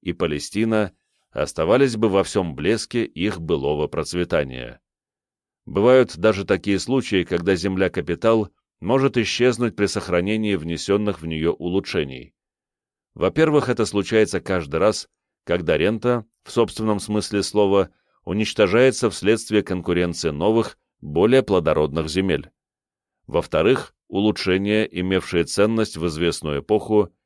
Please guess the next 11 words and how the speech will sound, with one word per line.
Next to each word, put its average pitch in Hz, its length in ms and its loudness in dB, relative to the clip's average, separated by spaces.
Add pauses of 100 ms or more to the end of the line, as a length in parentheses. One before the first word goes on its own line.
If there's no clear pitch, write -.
(200)
теряют 85 460 0
её 110 180 2
с - 80 -4
того 82 220 0
момента, 92 600 -2 (320)
когда 85 300 0
развитие 98 480 0
агрономии 104 720 -4 (160)
делает 120 540 0
их 73 300 -10
всеобщими. 73 800 -4